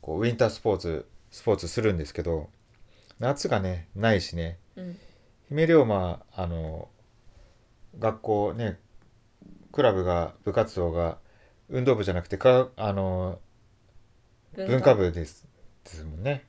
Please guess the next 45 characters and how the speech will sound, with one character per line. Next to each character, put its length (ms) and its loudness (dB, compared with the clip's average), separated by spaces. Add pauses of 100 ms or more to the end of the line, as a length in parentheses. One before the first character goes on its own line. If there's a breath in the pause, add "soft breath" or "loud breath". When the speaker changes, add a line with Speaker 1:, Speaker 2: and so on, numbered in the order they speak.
Speaker 2:
は 160 -10
い。 120 -16
Speaker 1:
じ 120 -4
ゃ 40 0
け、 200 -6
こ 280 -6
う、 60 -20 (520 loud breath)
夏 320 -4
の 280 -4 (480)
オ 100 0
フ 80 -8
シ 180 2
ー 20 0
ズ 100 -4
ン 40 -2
の 60 2
間 180 0
の 100 -4 (340)
ね、 120 -2
運 240 -2
動 200 0
が 260 0 (120)
少 240 -12
な 120 -2
い 60 -2
け、 360 -8 (1200 soft breath)
ね、 340 -2 (140)
運 140 -4
動 100 4
不 80 2
足 180 -2
に 60 -2
な 80 0
っ 60 -6
ち 100 -8
ゃ 20 -4
い 60 -8
け 100 -10
ん 40 -8
っ 20 -10
て。 100 -6
い 40 4
や、 260 4 (160)
ま 240 0
あ、 120 -8